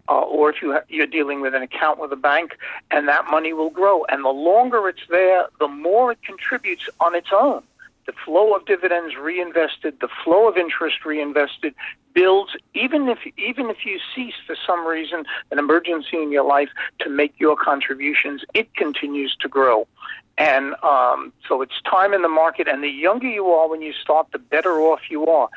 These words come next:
Even though you can't contribute a great deal, if it's put aside and it's earning money and that money is being reinvested, it will build tremendously, uh, as you, um, approach whatever date it is, whether it's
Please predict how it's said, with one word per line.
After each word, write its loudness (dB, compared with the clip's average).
Even -2
though 4
you -4
can't -2
contribute -4
a -2
great 0
deal, -4
if -6
it's -8
put 4
aside 4
and 0
it's -2
earning 2
money 0
and -8
that 0
money -2
is -12
being -6
reinvested, -2
it 2
will 4
build 4
tremendously, -2
uh, 2
as 0
you, -2
um, -2
approach -4
whatever 0
date -2
it -8
is, 0
whether -4
it's -12